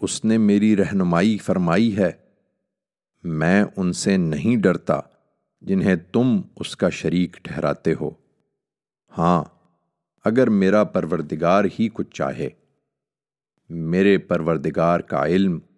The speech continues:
ہر چیز کا احاطہ کیے ہوئے ہے۔ پھر کیا تم دھیان نہیں کرتے؟ اور میں ان چیزوں سے کیسے ڈروں جنہیں تم شریک ٹھہراتے ہو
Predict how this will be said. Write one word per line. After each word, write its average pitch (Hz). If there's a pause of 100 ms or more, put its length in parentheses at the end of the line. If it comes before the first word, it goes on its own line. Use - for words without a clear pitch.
(480)
ہر 101
چیز -
کا 87 (140)
احاطہ 95 (180)
کیے 80
ہوئے 76 (120)
ہے۔ - (1160)
پھر -
کیا 90
تم 95
دھیان 80
نہیں 87
کرتے؟ 104 (1400)
اور 113
میں 101 (120)
ان 123
چیزوں 104
سے 147
کیسے 107
ڈروں 85 (560)
جنہیں 131
تم 139
شریک 110
ٹھہراتے 80
ہو 65